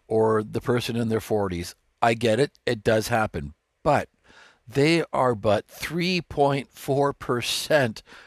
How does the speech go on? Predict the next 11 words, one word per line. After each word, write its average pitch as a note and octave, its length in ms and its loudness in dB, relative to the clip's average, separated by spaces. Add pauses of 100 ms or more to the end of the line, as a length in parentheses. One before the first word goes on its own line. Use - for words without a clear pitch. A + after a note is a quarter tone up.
(200)
of C3 160 -6
covid A#2 340 0
fatalities. A2+ 720 -2 (260)
And F#3 140 2
we B3 140 6
know D4+ 260 2
this. C3 240 0
We D3+ 140 0
have G3 460 0
these F#3 200 -2
statistics. - 920 -2